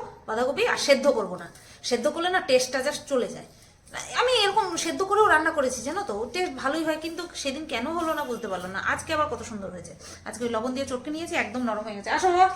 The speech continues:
আসো, আসো, আসো, বেরো, বেরো, বেরো, বেরো, বেরো। হুম, চলো।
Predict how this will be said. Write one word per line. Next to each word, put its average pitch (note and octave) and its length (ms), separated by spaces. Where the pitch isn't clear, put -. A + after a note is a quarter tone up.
আসো, F#4+ 140
আসো, G#4 220
আসো, G#4 180
বেরো, F#4+ 240
বেরো, A4 240
বেরো, G#4 240
বেরো, G#4 200
বেরো। G#4 200
হুম, B3 100
চলো। - 380